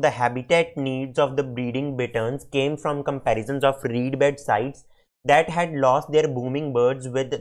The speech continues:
those that retained them। ਉਸ ਤੋਂ ਬਾਅਦ ਉਹਨਾਂ ਦੀ ਅੰਡਰਸਟੈਂਡਿੰਗ ਹੈਬੀਟੇਟ ਨੀਡਸ ਕਰਕੇ ਆਈ, ਹੈ ਨਾ, ਅਹ, ਜਿਹੜੀ ਕਿ ਉਹਨਾਂ ਨੂੰ ਕਿਵੇਂ ਪਤਾ ਲੱਗਿਆ, ਕੰਪੈਰੀਜ਼ਨਸ ਕਰਕੇ। ਉਸ ਤੋਂ ਬਾਅਦ ਦੇਖੋ, this research showed that, ਇਸ ਤੋਂ ਬਾਅਦ ਉਹਨਾਂ ਨੂੰ, ਅਹ, ਹੈਬੀਟੇਟ ਵਗੈਰਾ ਤੇ ਰਿਸਰਚ ਕਰਕੇ ਕੀ ਪਤਾ ਲੱਗਿਆ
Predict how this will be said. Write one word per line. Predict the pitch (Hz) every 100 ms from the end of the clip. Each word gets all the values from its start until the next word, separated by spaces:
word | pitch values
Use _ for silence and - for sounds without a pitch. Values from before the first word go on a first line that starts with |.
| 113
those | 117 127 151 123
that | 123 123 131
retained | 131 - 117 120 117
them। | 87 78 - _ _ - 156
ਉਸ | 156 175
ਤੋਂ |
ਬਾਅਦ | 156 170 180
ਉਹਨਾਂ | 165 165
ਦੀ | 180
ਅੰਡਰਸਟੈਂਡਿੰਗ | 156 143 160 156 175 202 - - 147
ਹੈਬੀਟੇਟ | 156 156 185 165
ਨੀਡਸ | 151 147 135
ਕਰਕੇ | 143 143 127 143
ਆਈ, | 123 110 107
ਹੈ | 123
ਨਾ, | 170
ਅਹ, | - - - 123 127 123 120 135
ਜਿਹੜੀ | 135 135
ਕਿ | 143
ਉਹਨਾਂ | 160 151
ਨੂੰ | 170
ਕਿਵੇਂ | 156 143 143
ਪਤਾ | 147 147
ਲੱਗਿਆ, | 147 170
ਕੰਪੈਰੀਜ਼ਨਸ | 175 160 139 123 113 127 131
ਕਰਕੇ। | - 104 90 90 - 104
ਉਸ | 127
ਤੋਂ | 139
ਬਾਅਦ | 131 151
ਦੇਖੋ, | 139 156
this | 180 190 180
research | 180 156 143 - -
showed | 143 143 117
that, | 90 - - _ _ 156
ਇਸ | 156
ਤੋਂ | 165
ਬਾਅਦ | 160 175
ਉਹਨਾਂ | 175 170
ਨੂੰ, | 185
ਅਹ, | 175 - - 143 -
ਹੈਬੀਟੇਟ | 135 143 156 156
ਵਗੈਰਾ | 151 147 143 139
ਤੇ | 147
ਰਿਸਰਚ | 147 147 139 -
ਕਰਕੇ | 147 151
ਕੀ | 151 135
ਪਤਾ | 139 135
ਲੱਗਿਆ | 139 139 151